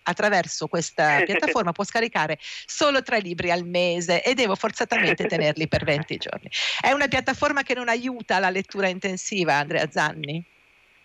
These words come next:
Speaker 2: Ma lì, come dire, mm, non è una scelta nostra, nel senso che lì è una scelta della biblioteca che ha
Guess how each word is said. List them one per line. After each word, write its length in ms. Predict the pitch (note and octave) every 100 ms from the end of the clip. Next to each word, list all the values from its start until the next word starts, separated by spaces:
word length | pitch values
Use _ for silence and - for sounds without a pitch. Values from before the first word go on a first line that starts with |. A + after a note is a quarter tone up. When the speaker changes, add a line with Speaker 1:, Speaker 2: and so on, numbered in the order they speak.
| _
Speaker 2:
Ma 280 | D3+ D#3+ G#2+
lì, 420 | C3 D#3 G3+ G#3
come 260 | - C#3+ C#3+
dire, 720 | B2+ B2+ B2 A#2+ A#2 A#2 A#2
mm, 540 | A2+ A2+ A2+ A#2 C3+
non 220 | C3+ C#3
è 60 | D3
una 200 | D#3 C#3
scelta 340 | - C3 A#2
nostra, 520 | A#2+ B2+ A2 G#2+ - A2+
nel 100 | A2+
senso 180 | A#2 A#2+
che 120 | A#2
lì 140 | B2+
è 40 | C#3
una 120 | A#2+
scelta 260 | A#2+ G#2+
della 240 | G#2+ A2 G#2
biblioteca 680 | A2+ G#2+ A2 B2 C3 C#3+ C3+
che 140 | -
ha 60 | G#2+